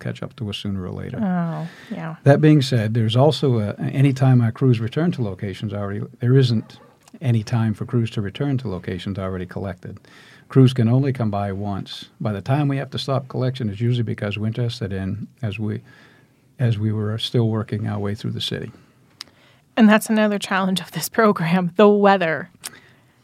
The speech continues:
Speaker 1: Biggest challenge, I would say. We live
Speaker 2: Yeah.
Speaker 1: in New England.
Speaker 2: <laughs>
Speaker 1: We all know that the weather is unpredictable from one minute to the next and how quickly winter can arrive. We are working to collect as much as we can before Mother Nature strikes.
Speaker 2: And we've had a few close calls already just this season.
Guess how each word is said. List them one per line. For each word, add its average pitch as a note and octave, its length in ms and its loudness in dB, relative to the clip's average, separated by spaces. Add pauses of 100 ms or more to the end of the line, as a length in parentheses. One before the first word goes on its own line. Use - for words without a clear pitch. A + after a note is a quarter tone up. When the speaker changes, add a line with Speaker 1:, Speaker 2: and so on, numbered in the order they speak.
(120)
Speaker 1:
Biggest C3+ 300 4
challenge, G#2 380 -2
I F#2+ 80 -4
would F#2 160 -6
say. G2 340 -2
We G3 140 2
live A#2+ 180 6
Speaker 2:
Yeah. C#3 60 6
Speaker 1:
in C#3+ 60 4
New C3 100 6
England. G#2+ 480 4
Speaker 2:
<laughs> - 60 -12
Speaker 1:
We A2 140 2
all B2 200 6
know B2+ 220 6
that A#2+ 140 -2
the A2 80 -4
weather A2+ 300 -2
is A2+ 100 -2
unpredictable G2+ 720 -4
from F#2+ 200 -6
one G#2 180 0
minute G#2+ 240 -2
to A2 100 -6
the G2 100 -6
next F2+ 360 -6
and G2 80 -6
how G2 140 -4
quickly - 360 -6
winter F#2 300 -8
can F#2+ 160 -6
arrive. F2+ 420 -6 (520)
We A#2 100 4
are G#2 60 2
working B2+ 340 0
to C3 80 -2
collect B2 380 -4
as G2+ 80 -8
much A2+ 240 -4
as A#2+ 100 -4
we A#2+ 100 -4
can G2 260 -4
before G#2 280 -6
Mother G2 220 -6
Nature F2+ 320 -6
strikes. - 560 -12 (840)
Speaker 2:
And A3+ 120 2
we've A#3+ 160 4
had A4 180 2
a G4+ 40 2
few E4 320 0
close C#4+ 340 0
calls C4+ 340 2
already A#3 440 2
just G3+ 260 -6
this A3+ 180 -2
season. G3+ 520 -4